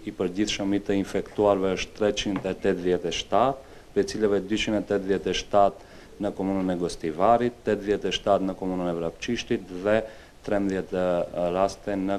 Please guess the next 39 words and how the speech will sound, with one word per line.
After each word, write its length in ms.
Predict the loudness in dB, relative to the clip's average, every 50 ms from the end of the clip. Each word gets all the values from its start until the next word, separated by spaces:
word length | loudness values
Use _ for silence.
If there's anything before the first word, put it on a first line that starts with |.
| -4
komunën 480 | -6 -6 -6 -4 -4 -4 -4 -4 -4 -6 -8 -8 -6
e 140 | -4 -2 -2 -2 -4 -8 -14 -18 -18 -20 -16 -8 -2
Mavrovës. 600 | 2 2 2 4 2 2 2 2 0 -2 -6 -10 -12 -12 -10 -4
Ë, 140 | 0 2 4 6 6 6
raste 380 | 6 6 6 6 4 2 0 2
aktive 560 | 2 2 2 0 -4 -4 -2 -2 0 0 0 -2 -2
kemi 240 | -2 -2 -2 -2 -4 -4 -4 -4
dyqind 380 | -4 -4 -2 -2 -2 -2 -2 -2
e 60 | 0
njëzet 380 | 0 0 0 -2 -2 -4 -4 -4
e 40 | -6 -6
shtatë, 320 | 0 2 4 4 4 2
prej 140 | -2 -4 -4 -4
të 100 | -6 -8 -6
cilave 480 | -4 -2 -2 0 0 0 0 0 0 0 0
njëqind 320 | 0 0 -2 -2 -4 -4
e 20 | -4
shtatëdhjetë 480 | -2 0 0 0 0 -2 -2 -4 -4
e 60 | -4 -2
nëntë 380 | 0 0 0 0 -2 -2 -2
janë 180 | -2 -2 -2 -4
në 40 | -8
komunën 400 | -6 -6 -4 -4 -2 -4 -4 -4
e 40 | -4 -6
Gostivarit, 720 | -8 -8 -10 -12 -8 -2 2 2 2 2 2 0 -4 -6 -16 -20 -20 -20 -20 -20 -20 -12 -6
dyzet 400 | -4 -2 0 2 2 2 2 0
e 60 | -2
tre 220 | 0 0 2 2 2
janë 260 | 2 2 0 0 0
në 100 | -2 -2 -4 -4
komunën 400 | -4 -4 -4 -2 -2 -2 -4 -4 -4
e 60 | -4
Vrapçishtit 680 | -2 -4 -4 -4 -6 -6 -4 -4 -4 -4 -4 -6 -6 -6 -6 -4
dhe 140 | -4 -4 -2
pesë 340 | -2 -2 -2 -2 -4 -4 -2
raste 300 | -2 -2 -4 -4 -4 -4
janë 220 | -2 -2 -2 -2
në 60 | -4 -4 -6
komunën 480 | -4 -4 -2 -2 -2 -2 -4 -4 -6